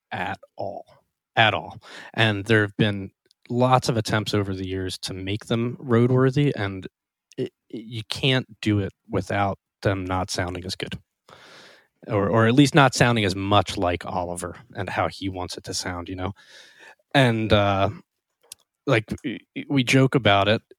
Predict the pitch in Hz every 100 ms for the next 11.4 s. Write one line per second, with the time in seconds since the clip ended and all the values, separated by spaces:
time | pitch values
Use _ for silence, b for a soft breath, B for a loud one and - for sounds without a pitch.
0 | _ 117 - 107 - - 123 120 117 107
1 | - - 92 98 110 110 95 - 98 101
2 | 101 - 101 101 98 95 - 101 92 98
3 | 98 95 95 104 104 101 92 - - 110
4 | 101 95 90 - 123 98 95 95 104 101
5 | 110 120 117 110 98 - 101 101 95 -
6 | 101 101 92 - 92 110 92 - 95 95
7 | 90 90 95 104 110 104 98 90 87 92
8 | 98 b b b b b - 98 98 104
9 | 107 101 104 98 - 98 - 90 - 101
10 | 101 95 - 92 90 90 95 90 - -
11 | 95 87 -